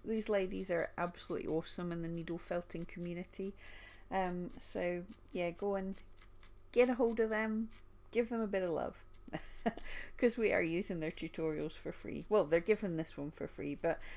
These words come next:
they have super helped us through the year with lots of different projects and things.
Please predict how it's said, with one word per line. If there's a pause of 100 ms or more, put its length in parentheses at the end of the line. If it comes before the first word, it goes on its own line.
(180)
they (180)
have
super
helped
us
through
the
year
with
lots
of
different (120)
projects
and
things.